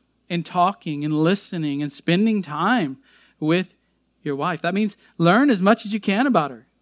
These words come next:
what she likes, what she dislikes, what gives her joy. Go to First Peter verse three. Is this stuff biblical that I'm talking about?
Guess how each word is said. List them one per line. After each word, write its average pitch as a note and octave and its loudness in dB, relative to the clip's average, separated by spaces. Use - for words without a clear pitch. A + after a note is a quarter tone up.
what D#3 -10
she - -12
likes, G3+ 0
what D3+ -12
she D#3 -12
dislikes, G3 -4
what C#3+ -10
gives E3 -4
her E3 -10
joy. F3+ -6
Go F#3 0
to F#3+ 0
First G3+ -4
Peter F#3 -2
verse E3 -2
three. F3 -4
Is D#3+ -4
this G#3 -8
stuff - 0
biblical A3+ 2
that A3+ -2
I'm A3+ -4
talking A3+ -4
about? B3 -4